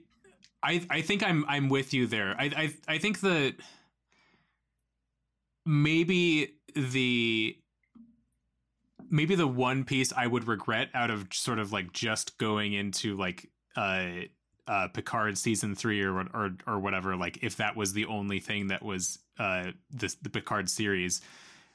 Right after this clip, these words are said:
I, I do think it was really interesting that we got to see such a dramatic change of, like,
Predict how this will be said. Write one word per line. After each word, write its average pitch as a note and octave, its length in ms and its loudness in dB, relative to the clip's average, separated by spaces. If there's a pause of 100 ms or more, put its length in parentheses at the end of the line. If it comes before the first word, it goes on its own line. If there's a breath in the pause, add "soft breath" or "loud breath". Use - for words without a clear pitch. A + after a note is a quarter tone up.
(640 loud breath)
I, E3+ 320 0
I F3 160 2
do D#3 280 4
think D#3 280 0
it B2+ 100 0
was A#2+ 180 2
really B2 360 2
interesting A#2 640 0
that G#2 200 -2
we A#2+ 140 2
got A#2+ 240 0
to - 100 -4
see G#2+ 720 0
such - 420 0
a C3 120 2
dramatic G#2 540 0
change G#2+ 460 -2
of, G2+ 140 -4
like, F#2 260 -4